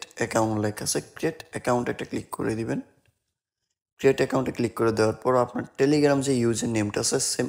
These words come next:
ইউজার নেমটা এখানে চলে আসবে। যদি এটা দেখেন যে অ্যাভেলেবল আছে, তাহলে এটা টিক মার্ক থাকবে। যদি দেখেন অ্যাভেলেবল নাই, তাহলে সাথে দুই একটা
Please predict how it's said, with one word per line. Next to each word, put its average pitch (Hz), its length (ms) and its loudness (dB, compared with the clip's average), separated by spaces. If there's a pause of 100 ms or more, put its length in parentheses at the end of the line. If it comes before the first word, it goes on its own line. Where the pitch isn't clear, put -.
ইউজার 117 280 0
নেমটা 120 300 0
এখানে 120 200 -2 (100)
চলে 107 240 0
আসবে। 220 220 -4 (1120)
যদি 113 240 2
এটা 135 200 0
দেখেন 139 260 2
যে 147 80 4
অ্যাভেলেবল 117 460 4
আছে, 156 120 0 (140)
তাহলে 110 280 2
এটা 131 200 -6
টিক 139 120 0 (100)
মার্ক 110 200 -4
থাকবে। 123 180 -10 (100)
যদি 107 220 -2
দেখেন 127 200 -2
অ্যাভেলেবল 110 440 2
নাই, 165 80 -2 (220)
তাহলে 123 260 4 (680)
সাথে 127 320 2
দুই 127 160 4
একটা 131 120 -4